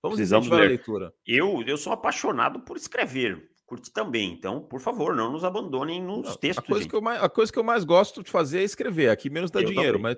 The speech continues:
Speaker 1: tu-, mas tudo bem.
Speaker 2: Eu também.
Speaker 1: É,
Speaker 2: Disparado é escrever.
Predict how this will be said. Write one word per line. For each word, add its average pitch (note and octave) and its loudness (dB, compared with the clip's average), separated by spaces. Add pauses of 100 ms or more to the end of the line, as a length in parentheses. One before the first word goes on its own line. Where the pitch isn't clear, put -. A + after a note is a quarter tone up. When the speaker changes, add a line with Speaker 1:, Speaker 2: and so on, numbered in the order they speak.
Speaker 1:
tu-, - -16
mas E3 -6
tudo B3+ -4
bem. A#3 0 (320)
Speaker 2:
Eu G#2+ 6
também. C3 4
Speaker 1:
É, C#3+ 10
Speaker 2:
Disparado A#2+ 10
é A2+ 4
escrever. A2+ -6